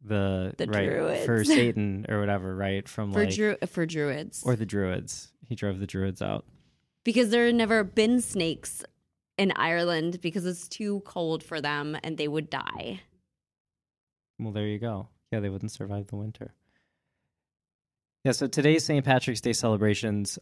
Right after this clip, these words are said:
Speaker 1: I thought this was really interesting. It's kind of like a number of other celebrations that,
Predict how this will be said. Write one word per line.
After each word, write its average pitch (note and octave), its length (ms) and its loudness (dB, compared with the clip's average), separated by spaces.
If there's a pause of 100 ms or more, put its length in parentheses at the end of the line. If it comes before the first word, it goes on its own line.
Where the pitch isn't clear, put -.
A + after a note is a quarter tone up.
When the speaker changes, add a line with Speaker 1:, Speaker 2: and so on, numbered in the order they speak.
Speaker 1:
I D#3+ 80 6
thought D#3+ 120 6
this D3 140 4
was B2 140 2
really A#2 200 4
interesting. G#2 460 -2
It's G2+ 160 -4
kind B2+ 320 0
of A2+ 120 -2
like G#2+ 440 0 (160)
a A#2 40 0
number A2 220 4
of G2+ 120 0
other G#2+ 160 2
celebrations G2+ 720 -2
that, G#2 200 0